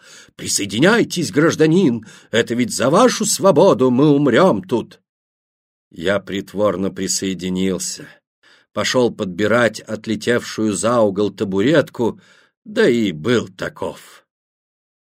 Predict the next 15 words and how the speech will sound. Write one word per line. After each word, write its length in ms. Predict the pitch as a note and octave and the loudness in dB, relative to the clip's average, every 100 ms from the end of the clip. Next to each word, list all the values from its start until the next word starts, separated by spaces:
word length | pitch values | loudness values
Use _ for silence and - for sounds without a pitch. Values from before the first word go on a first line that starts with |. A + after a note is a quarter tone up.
| _ | _
Парижане 540 | - A#2 B2 A3+ G3 E3+ | -6 -4 -4 -4 -4 -4
вот 200 | F#3+ F3+ | -4 -6
уже 180 | D3+ D#3+ | -6 -6
сотню 460 | - F3 - D3+ | -4 -6 -6 -6
лет 280 | C#3 D#3 G#2+ | -2 -2 -2
с 140 | - | -4
азартом 560 | A2 G2+ B2+ A2 - G#2+ | -6 -4 -6 -6 -6 -8
строят 500 | - - A2+ G2 F2 | -8 -6 -6 -4 -6
баррикады, 760 | E2 G2 F#2 C3 C#3 F#2+ E2+ - - _ _ | -8 -8 -6 -6 -4 -4 -8 -12 -20 _ _
которые 420 | G2+ A#2 A#2 G#2+ | -6 -4 -2 -2
держатся 640 | E2+ B2+ G#2+ G#2+ - A2+ | -2 -2 -2 -4 -6 -6
до 160 | F#2+ G#2+ | -4 -4
первого 640 | - - G#3+ D#3+ D3 C3+ | -4 -2 -2 -2 -2 -2
пушечного 800 | A2 A2+ A2+ G#2 - - F#2+ F2+ | -2 -4 -6 -6 -12 -8 -8 -6
выстрела. 680 | E2+ F#2 - - D#2 C#2+ | -6 -6 -8 -10 -18 -20